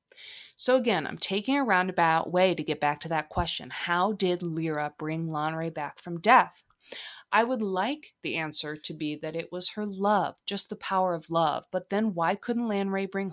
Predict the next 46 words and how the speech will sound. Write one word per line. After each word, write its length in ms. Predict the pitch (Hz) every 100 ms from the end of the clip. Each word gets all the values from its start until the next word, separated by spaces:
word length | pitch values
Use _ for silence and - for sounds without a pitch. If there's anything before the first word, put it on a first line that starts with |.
| -
her 200 | 202 277
back? 300 | 220 - - _ _ _ - - - - - -
I 80 |
think 300 | 170 196 226
there 160 | 254 269
is 180 | 277 247
a 100 | 254
significance 840 | - - 185 160 156 160 156 -
to 260 | - 180 165 -
how 300 | 170 175 202
she 220 | - 233
said 320 | - 175 160
his 260 | 156 156 156
name 580 | 147 143 139 131 147 175
and 160 | - 160
the 80 | 143
fact 320 | - 156 -
that 140 | 214
she 140 | - 226
called 340 | - 165 160
it 140 | - -
three 240 | 147 156
times, 600 | 151 - 139 131 - - - - - _
which 260 | 175 170 -
speaks 380 | - 160 156 -
to 160 | -
some 260 | - 180 175
deep 320 | 165 143 - -
naming 500 | 151 185 233 180 147
magic. 440 | 123 - - - - - _ _ _ _ _ _
Or, 420 | 233 247 160 180 220
and 120 | 160
this 160 | 160 175
is 120 | 175
a 80 | 170
theory 460 | 170 151 147 151
that's 280 | 156 147 -
just 340 | - 147 - -
kind 220 | 160 151
of 80 | 151
formulating 800 | - 165 165 156 143 - - -
as 140 | -
I 60 | -
think 260 | - 202
of 100 | 160
this 320 | - - -